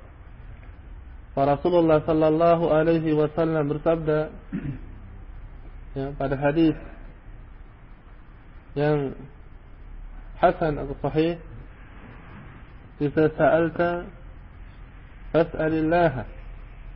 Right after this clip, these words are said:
Wa idza ista'anta fasta'in billahi." Dan jikalau engkau meminta, memohon kepada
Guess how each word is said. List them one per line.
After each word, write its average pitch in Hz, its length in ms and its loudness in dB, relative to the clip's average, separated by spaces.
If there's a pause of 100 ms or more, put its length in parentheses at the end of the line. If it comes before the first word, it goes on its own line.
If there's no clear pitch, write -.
(1000)
Wa 123 160 2
idza 151 240 2
ista'anta 165 640 0
fasta'in 165 880 0 (640)
billahi." 160 580 4 (1200)
Dan 143 140 2
jikalau 165 420 6
engkau 185 240 2
meminta, 170 680 2 (1120)
memohon 160 720 4
kepada 156 600 4